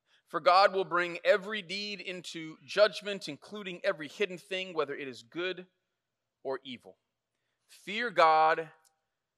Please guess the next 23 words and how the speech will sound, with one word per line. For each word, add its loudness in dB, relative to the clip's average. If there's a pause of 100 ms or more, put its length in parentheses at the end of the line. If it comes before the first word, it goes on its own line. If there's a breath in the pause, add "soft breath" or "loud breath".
(640)
and -18
keep -12
his -10
commandments. -10
Fear -6
God 6 (480)
and -8
follow 2
God. -8 (880)
Uh, 2 (140)
this 0
is -6
the -2
foundation. -2 (1600)
The -12
foundation 0
of -10
wisdom, -2
the 0
foundation -2
of 0 (1300)
a -2
s-, -6